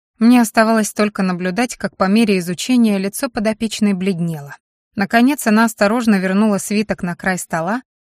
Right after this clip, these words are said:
крепко сцепила пальцы в замок и прошептала: «Дэнни, скажи, что набор небесного летуна мне не скоро понадобится». Фух, можно сказать, пронесло.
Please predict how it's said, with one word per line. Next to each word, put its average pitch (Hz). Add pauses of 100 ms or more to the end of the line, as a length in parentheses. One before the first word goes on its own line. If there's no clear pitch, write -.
(160)
крепко 254
сцепила 214
пальцы 214
в 165
замок 175 (100)
и 247
прошептала: 185 (500)
«Дэнни, 214
скажи, 233
что -
набор 185
небесного 190
летуна 196
мне 247
не 262
скоро 175
понадобится». 160 (420)
Фух, 185 (320)
можно 247
сказать, 202
пронесло. 185